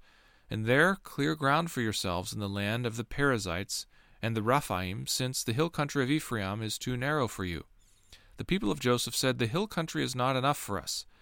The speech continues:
Yet all the Canaanites who dwell in the plain have chariots of iron, both those in Beth Shean and its villages, and those in the valley of Jezreel. Then Joshua said to the house of Joseph, to Ephraim and Manasseh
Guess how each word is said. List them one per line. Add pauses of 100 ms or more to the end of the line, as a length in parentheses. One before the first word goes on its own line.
(560)
Yet (380)
all
the
Canaanites
who
dwell
in
the
plain
have
chariots
of
iron, (320)
both
those
in
Beth
Shean
and
its
villages,
and
those
in
the
valley
of
Jezreel. (640)
Then
Joshua
said
to
the
house
of
Joseph,
to
Ephraim
and
Manasseh